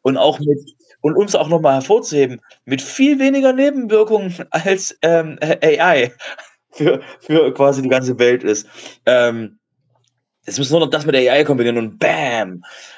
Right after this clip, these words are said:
Und, ähm, das letzte Projekt, was wir, was wir noch mal erwähnen wollen, äh, bevor wir dann noch mal zu dem Einzelprojekt kommen, was wir noch ansprechen wollen, ist eben dementsprechend das ein, ähm,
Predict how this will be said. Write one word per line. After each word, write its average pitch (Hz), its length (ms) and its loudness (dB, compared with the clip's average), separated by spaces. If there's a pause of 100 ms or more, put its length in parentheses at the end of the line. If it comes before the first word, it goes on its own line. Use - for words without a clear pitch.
(120)
Und, 139 360 0
ähm, 123 360 -2 (120)
das 127 160 -2
letzte 190 220 -2
Projekt, 156 320 -2
was 143 160 0
wir, 135 180 0
was 131 160 -2
wir 127 80 -2
noch 127 140 0
mal 120 180 2
erwähnen 147 460 0
wollen, 139 340 2
äh, 117 180 0
bevor 135 200 -4
wir 143 60 2
dann 127 100 2
noch 131 80 -2
mal 127 100 0
zu 123 120 -8
dem 123 120 -2
Einzelprojekt 139 540 -2
kommen, 127 200 -2
was 127 160 -2
wir 123 60 -4
noch 113 240 -6
ansprechen 127 420 -6
wollen, 117 200 0 (360)
ist 135 200 0
eben 123 300 0
dementsprechend 123 640 -2
das 113 260 -2 (340)
ein, 117 340 0
ähm, 107 320 -2